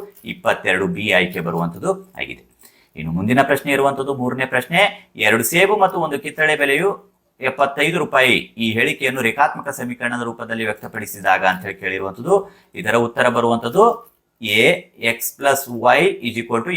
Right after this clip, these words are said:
ಎಪ್ಪತ್ತೈದು ಬರುವಂತದ್ದು. ಇನ್ನು ಮುಂದಿನ ಪ್ರಶ್ನೆ ಬರುವಂತದ್ದು ನಾಲ್ಕನೇ ಪ್ರಶ್ನೆ, ಟೂ ಎಕ್ಸ್ ಸ್ಕ್ವೇರ್ ಪ್ಲಸ್ ಎ ಎಕ್ಸ್ ಪ್ಲಸ್ ಸಿಕ್ಸ್ is equal to ಜೀರೋ ವರ್ಗದ ಸಮೀಕರಣದ ಒಂದು ಮೂಲವು ಎರಡು ಆದಾಗ ಎ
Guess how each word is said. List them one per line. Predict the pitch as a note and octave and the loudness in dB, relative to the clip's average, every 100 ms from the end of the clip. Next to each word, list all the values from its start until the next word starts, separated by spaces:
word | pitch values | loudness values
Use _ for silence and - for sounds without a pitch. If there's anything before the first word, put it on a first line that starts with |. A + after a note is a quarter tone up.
| A#2+ | 0
ಎಪ್ಪತ್ತೈದು | - G#2 - G2+ G2 D#3+ | 0 -2 0 -2 -2 -2
ಬರುವಂತದ್ದು. | F2+ F2+ F#2+ F#3 G3+ - - - - - - _ - - - | -2 -4 -4 -4 -6 -8 -20 -20 -20 -20 -20 _ -20 -8 2
ಇನ್ನು | G#3 F#3 | 6 8
ಮುಂದಿನ | F3+ A3+ A#3 | 8 8 8
ಪ್ರಶ್ನೆ | G3+ G3+ F#3 | 4 6 6
ಬರುವಂತದ್ದು | F3+ F3 E3+ E3+ | 6 2 -2 2
ನಾಲ್ಕನೇ | C3+ - B2+ - | 2 2 -8 -6
ಪ್ರಶ್ನೆ, | - E3+ E3 | -6 -4 -6
ಟೂ | D#3+ D#3+ | -2 -2
ಎಕ್ಸ್ | D3+ - | -2 0
ಸ್ಕ್ವೇರ್ | D3+ D3 C#3+ | 4 4 2
ಪ್ಲಸ್ | C3+ C#3 - - _ _ _ _ B2+ C3 | 0 0 -8 -16 _ _ _ _ 2 4
ಎ | D3 | 6
ಎಕ್ಸ್ | - - | 2 -2
ಪ್ಲಸ್ | C3 A#2+ - | -2 -2 -4
ಸಿಕ್ಸ್ | D3 D3+ | -8 -8
is | C3+ | -8
equal | C3 B2 D#3 | -4 -4 -4
to | B2 | -2
ಜೀರೋ | A#2+ A2+ F2 A2 | 2 4 4 2
ವರ್ಗದ | A2+ C3+ C3 | 2 0 0
ಸಮೀಕರಣದ | A#2 A2+ A#2 A2 A2 D#3 B2 A2+ | -4 -2 0 2 4 2 2 0
ಒಂದು | A#2+ A2 A#2+ | 0 -4 -4
ಮೂಲವು | E3+ D3 B2 C3 A2 - _ _ _ _ - | -2 0 -2 -2 -8 -10 _ _ _ _ 0
ಎರಡು | B2+ C#3 D#3 C3 | 4 6 8 6
ಆದಾಗ | B2 B2 C#3+ - | 6 2 0 -2
ಎ | B2+ | -6